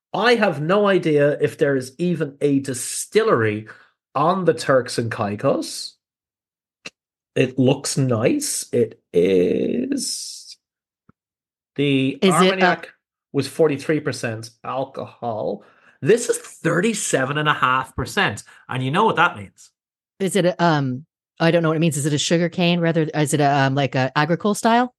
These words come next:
Speaker 1: No, it means they want to sell it in Europe.
Speaker 2: Uh-huh. Okay.
Speaker 1: 'Cause spirits in Europe can be as low as thirty-seven and a half percent alcohol. They
Speaker 2: Uh-huh.
Speaker 1: have, rum has to be at least forty percent alcohol for the U S A.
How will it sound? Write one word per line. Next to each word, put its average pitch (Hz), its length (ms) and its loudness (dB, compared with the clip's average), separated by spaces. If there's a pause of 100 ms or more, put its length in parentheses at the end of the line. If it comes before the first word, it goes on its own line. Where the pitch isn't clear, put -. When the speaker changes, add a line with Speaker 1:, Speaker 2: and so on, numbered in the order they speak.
(180)
Speaker 1:
No, 143 240 0
it 117 140 -2
means 131 340 -4
they 117 120 -2
want 131 240 -2
to 123 80 -8
sell 143 340 -4
it 95 180 -12 (480)
in 107 140 -4
Europe. 107 420 -4 (500)
Speaker 2:
Uh-huh. 262 500 2 (300)
Okay. 214 180 2
Speaker 1:
'Cause 170 140 2
spirits 180 460 2
in 165 80 -4
Europe 143 440 -2 (420)
can 135 180 -4
be 139 180 2
as 131 140 0
low 131 220 2
as 123 100 -4
thirty-seven 127 460 -4
and 120 100 -6
a - 20 -4
half 117 140 -4
percent 113 260 -6
alcohol. 123 540 -2 (240)
They 139 200 2
Speaker 2:
Uh-huh. 285 200 -2
Speaker 1:
have, 185 280 2 (100)
rum 180 280 4
has 165 380 -6
to - 80 -6
be 135 160 0
at 131 80 -2
least 120 220 -6
forty 135 180 0
percent 123 240 -4
alcohol 120 340 -2
for 117 120 -14
the 113 60 -4
U 110 80 0
S 110 100 -6
A. 117 220 -8